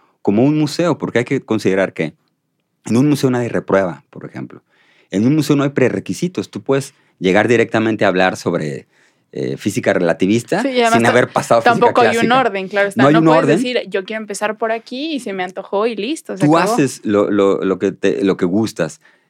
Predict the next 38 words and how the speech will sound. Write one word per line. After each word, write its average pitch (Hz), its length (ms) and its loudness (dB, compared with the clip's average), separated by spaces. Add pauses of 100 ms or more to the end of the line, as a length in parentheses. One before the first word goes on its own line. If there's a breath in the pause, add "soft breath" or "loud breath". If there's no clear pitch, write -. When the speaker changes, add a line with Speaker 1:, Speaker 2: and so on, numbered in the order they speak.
Speaker 1:
Eh, 95 220 2
un 143 200 2
museo 156 300 0
bien 156 220 0
pensado, 147 640 0 (320)
lo 82 160 0
ha - 20 2
dicho 101 240 -2
ya 87 160 0
mucha 95 300 -2
gente, 117 500 -2 (280 soft breath)
te 98 100 2
debe 117 180 4
ayudar 131 220 2
a 127 40 2
hacer 131 200 -2
mejores 131 420 0
preguntas. 104 580 -2
Incluso 131 400 0
más 131 280 0
que 160 80 -2
obtener 120 280 -2
respuestas, 131 640 -4 (240 soft breath)
puedes 143 220 0
salir 139 340 0
con 101 160 -2
muchas 95 240 -4
más 82 160 -6
preguntas. 82 500 -8
Speaker 2:
Ok. - 120 -12 (380)
Speaker 1:
Y 98 240 0
eso 127 440 2
estaría 104 360 -2
penalizado 101 480 0
en 113 60 -2
la 104 40 -2
escuela, 101 480 -2
¿no? 151 240 -4